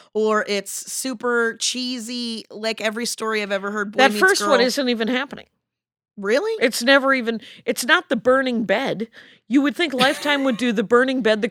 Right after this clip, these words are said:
Speaker 1: Well, they
Speaker 2: Christmas
Speaker 1: used to.
Speaker 2: story.
Speaker 1: Yeah. <laughs>
Speaker 2: <laughs> That's what I want. Uh, but they, but it's always, especially the Hallmark, the Hallmark ones are, it's literally like vanilla yogurt.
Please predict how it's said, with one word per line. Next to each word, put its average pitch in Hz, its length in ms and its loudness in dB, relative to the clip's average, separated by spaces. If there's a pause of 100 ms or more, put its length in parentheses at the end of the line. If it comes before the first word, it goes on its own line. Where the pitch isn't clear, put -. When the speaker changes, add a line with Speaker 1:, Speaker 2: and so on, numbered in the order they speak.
Speaker 1:
Well, 320 120 2
they 339 60 0
Speaker 2:
Christmas 302 180 0
Speaker 1:
used 466 180 0
to. 196 80 2
Speaker 2:
story. 160 300 -2
Speaker 1:
Yeah. 285 140 6
<laughs> - 640 4
Speaker 2:
<laughs> 285 160 4
That's 311 360 6
what 247 120 6
I 302 160 8
want. 208 460 0 (540)
Uh, 233 280 8
but 240 280 0
they, 269 280 4 (360)
but 254 100 6
it's 277 200 2 (100)
always, 339 400 4 (100)
especially 392 540 -2
the 311 120 -2
Hallmark, 269 580 -2 (360)
the 214 140 -4
Hallmark 254 480 0
ones 165 480 -6 (640)
are, 220 580 2 (520)
it's 269 240 -6
literally 311 680 -4 (100)
like 220 600 -10 (1500)
vanilla 285 580 -2
yogurt. 202 720 -2